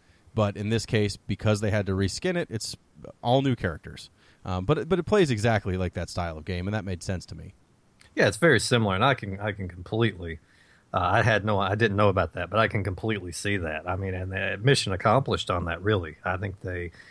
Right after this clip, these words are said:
Speaker 2: they took the side-scrolling from Streets of Rage and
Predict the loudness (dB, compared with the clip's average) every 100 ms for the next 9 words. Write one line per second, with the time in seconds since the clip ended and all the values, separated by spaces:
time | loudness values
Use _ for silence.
0 | -20 -10 0 0 2 -4 -4 2 4 4
1 | 0 0 2 2 0 -2 -4 -6 -10 _
2 | -12 -8 -8 -8 -4 -2 -2 -4 -2 0
3 | -2 -6 -8 -8 -8 -10